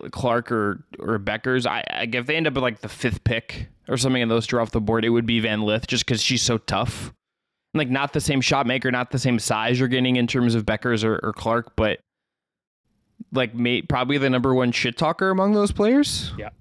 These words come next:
Speaker 2: Which doesn't
Speaker 1: And, like,
Speaker 2: hurt.
Speaker 1: even if you ended up, yeah, right. And if you ended up with, like, Georgia Moore, like, I wouldn't hate that,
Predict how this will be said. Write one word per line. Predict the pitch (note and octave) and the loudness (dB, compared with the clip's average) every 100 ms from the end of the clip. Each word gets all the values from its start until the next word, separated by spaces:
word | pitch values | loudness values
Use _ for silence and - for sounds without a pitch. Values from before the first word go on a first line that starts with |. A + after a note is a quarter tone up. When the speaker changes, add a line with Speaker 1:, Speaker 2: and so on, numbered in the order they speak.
| _ _ _ - - - - | _ _ _ -20 -20 -20 -14
Speaker 2:
Which | - | -6
doesn't | B2 | 0
Speaker 1:
And, | E3 | 2
like, | D#3+ | 2
Speaker 2:
hurt. | G#2 | 0
Speaker 1:
even | F3 G#3+ | 0 2
if | F#3 | 2
you | F#3 | 2
ended | E3+ | 2
up, | E3 A#2 - - - | 0 -2 -8 -14 -4
yeah, | B2 G2 - | -2 0 0
right. | A#2 | 0
And | A#2+ | 0
if | D#3+ | 0
you | |
ended | F#3 | 0
up | G#3 | 2
with, | G3 | 2
like, | E3 | 0
Georgia | C3+ C#3 B2 B2 | 2 2 4 2
Moore, | A#2 A#2+ | 4 2
like, | G#2+ G#2 | 2 0
I | |
wouldn't | C3 C3 | 0 0
hate | A2 B2+ - | 0 -2 -2
that, | D#2+ G2 | -4 -4